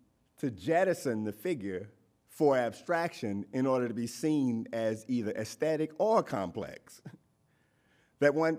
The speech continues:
one has to do is to figure out how to make that image function pictorially too. That it's not just about the reproduction of the likeness of an image,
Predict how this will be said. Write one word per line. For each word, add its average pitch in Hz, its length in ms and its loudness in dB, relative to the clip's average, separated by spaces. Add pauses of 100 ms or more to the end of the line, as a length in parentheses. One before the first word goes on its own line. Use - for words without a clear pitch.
one 147 200 0
has 147 240 0
to 165 60 -12
do 208 180 -6
is 190 100 -4
to 135 100 -8
figure 175 540 2
out 156 240 4
how 151 240 0
to 143 80 2
make 147 600 0
that 143 460 0
image 170 520 0 (640)
function 147 460 0
pictorially 156 960 2 (120)
too. 143 380 -4 (1080)
That 143 160 2
it's 135 100 0
not 170 340 -2
just 170 300 -2
about 131 340 0
the 117 80 -4
reproduction 135 680 -2
of 110 200 0
the 104 100 -2
likeness 123 600 -2
of 98 180 -4
an 95 100 -8
image, 101 320 -6